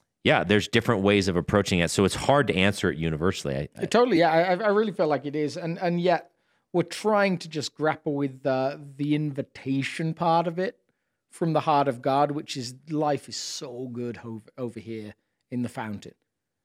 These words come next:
Speaker 2: So much better than it is scrambling around in the cisterns.
Speaker 1: Yeah, so maybe a prayer you could pray is, "Lord, I wanna taste and see that you're good."
Speaker 2: Yeah.
Speaker 1: Um, and just find a way to pray that,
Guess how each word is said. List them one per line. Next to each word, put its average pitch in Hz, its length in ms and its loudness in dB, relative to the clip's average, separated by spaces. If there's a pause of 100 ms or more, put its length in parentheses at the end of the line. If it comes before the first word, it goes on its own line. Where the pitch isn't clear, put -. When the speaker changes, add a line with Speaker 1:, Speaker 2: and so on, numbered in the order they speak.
(140)
Speaker 2:
So 175 500 -2
much 151 320 -4
better 135 300 0
than 127 180 -2
it 127 60 -8
is 127 200 -4
scrambling 117 480 -6
around 113 300 -6
in 110 60 -8
the 104 80 -10
cisterns. - 560 -14 (340)
Speaker 1:
Yeah, 117 200 6
so 120 200 2
maybe 123 320 6
a 110 60 4
prayer 101 320 4
you 98 100 4
could 82 160 -2
pray 107 240 2
is, 85 160 -2
"Lord, 85 300 2
I 85 100 2
wanna 87 240 2
taste 78 320 -2
and 78 120 -6
see 82 160 -2
that 78 80 -4
you're 76 160 -2
good." 95 240 -4
Speaker 2:
Yeah. 175 300 -2 (440)
Speaker 1:
Um, 76 520 0 (280)
and 87 100 0
just 80 160 -2 (200)
find 92 280 2
a 95 60 4
way 92 140 4
to 87 80 4
pray 92 300 2
that, 90 380 4